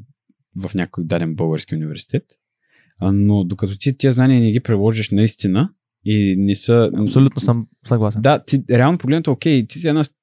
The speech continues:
Speaker 1: стъпка пред другите от към на хартия, обаче можеш ли да го докажеш? В смисъл, наистина ли си това ти? Наистина ли си толкова добър? И тогава вече идва, ам,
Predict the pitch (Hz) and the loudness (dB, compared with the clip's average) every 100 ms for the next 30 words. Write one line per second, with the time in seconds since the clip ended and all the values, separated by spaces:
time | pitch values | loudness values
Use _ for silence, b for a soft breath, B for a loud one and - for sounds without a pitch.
0 | _ - - - - 120 104 139 147 151 | _ -8 -6 -4 -4 -4 0 0 0 -2
1 | 139 - 127 127 101 131 - 117 - 135 | -4 -4 0 0 2 2 2 -2 0 2
2 | 95 104 110 104 110 147 165 165 - 92 | 2 0 2 2 2 0 0 0 0 -2
3 | 85 - _ _ _ - 117 120 - _ | -4 -18 _ _ _ -4 0 0 -2 _
4 | - 113 117 160 170 165 135 139 131 117 | 2 4 4 4 2 2 0 0 0 -2
5 | - 104 110 156 170 - 143 117 98 92 | -2 -2 0 0 0 0 0 0 -2 -4
6 | 85 B B - 107 95 110 147 143 - | -6 B B -6 -2 2 4 4 2 -2
7 | 160 b b b - 107 127 127 120 - | -8 b b b -8 0 2 4 2 -2
8 | 104 98 98 92 92 90 87 | -2 -2 -4 -4 -4 -4 -6